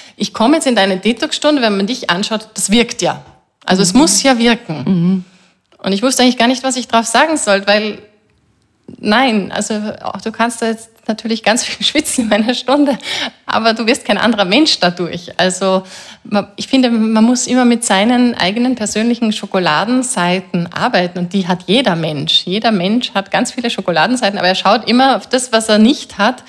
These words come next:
Speaker 1: und möchte das dann durch Yoga erreichen. Und das ist, glaube ich, einfach der falsche Weg.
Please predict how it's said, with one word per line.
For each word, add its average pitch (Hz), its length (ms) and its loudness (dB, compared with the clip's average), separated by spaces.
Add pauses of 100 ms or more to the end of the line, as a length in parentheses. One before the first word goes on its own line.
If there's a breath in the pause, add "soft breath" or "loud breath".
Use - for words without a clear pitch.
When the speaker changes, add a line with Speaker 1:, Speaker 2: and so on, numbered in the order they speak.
(280 loud breath)
Speaker 1:
und 208 200 2
möchte 220 300 0
das 233 200 -4
dann 226 160 2
durch 220 180 -4
Yoga 220 280 0
erreichen. 175 800 -2 (460 loud breath)
Und 180 180 -4
das 202 120 -2
ist, 220 120 -8
glaube 185 220 0
ich, - 160 -8
einfach 180 200 -6
der 185 120 -4
falsche 175 400 -4
Weg. 175 340 -4